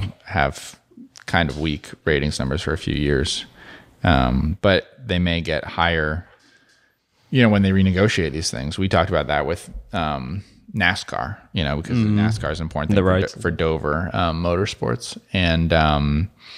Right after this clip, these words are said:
Speaker 2: ho-, how nascar is an extreme example because it has huge declines in its ratings, you know,
Speaker 1: Mm-hmm.
Speaker 2: over the, in the two thousands. But, um, a lot of times it's negotiated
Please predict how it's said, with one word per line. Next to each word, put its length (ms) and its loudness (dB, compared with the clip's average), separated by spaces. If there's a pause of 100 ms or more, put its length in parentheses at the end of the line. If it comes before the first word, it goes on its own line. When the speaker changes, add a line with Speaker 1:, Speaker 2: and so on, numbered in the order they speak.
(1000)
Speaker 2:
ho-, 40 -2
how 560 2 (760)
nascar 240 2
is 100 -4
an 60 -6
extreme 320 4
example 320 4
because 220 -4
it 80 0
has 140 -2
huge 380 4
declines 720 -2
in 200 -4
its 140 -8
ratings, 600 -2
you 100 4
know, 100 8
Speaker 1:
Mm-hmm. 100 6
Speaker 2:
over 340 4
the, 200 -4 (440)
in 140 -2
the 60 -2
two 140 -4
thousands. 480 0 (420)
But, 340 2
um, 580 0 (480)
a 60 4
lot 180 6
of 60 0
times 240 0
it's 120 -12
negotiated 840 -4